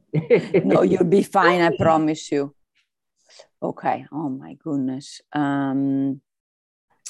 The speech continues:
Speaker 2: I'm trying to get on Facebook and it's asking me passport, marriage certificate. <laughs>
Speaker 1: Yeah, I think you went, they sent you to the wrong website.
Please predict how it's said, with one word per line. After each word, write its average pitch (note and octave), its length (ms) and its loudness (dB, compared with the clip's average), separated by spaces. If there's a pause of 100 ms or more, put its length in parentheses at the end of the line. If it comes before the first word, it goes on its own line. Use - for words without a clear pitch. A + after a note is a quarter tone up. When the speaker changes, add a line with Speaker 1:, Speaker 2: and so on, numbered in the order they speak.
(240)
Speaker 2:
I'm C#3+ 100 -6
trying D#3 300 -4
to E3+ 100 -4
get C3+ 200 0
on C#3+ 200 -2
Facebook E3 720 -6 (120)
and D3 160 -2
it's C3 200 -8 (180)
asking C#3+ 640 -2
me C#3 140 0 (1600)
passport, E3+ 960 0 (220)
marriage D#3 480 2
certificate. - 840 -4
<laughs> - 40 -18 (2750)
Speaker 1:
Yeah, C3+ 240 2
I D3 60 2
think E3 180 2
you E3+ 100 8
went, E3 220 6
they D3+ 100 4
sent E3+ 180 0
you E3+ 60 2
to E3+ 120 -2
the D3 100 2
wrong D#3 180 0
website. C#3+ 460 -4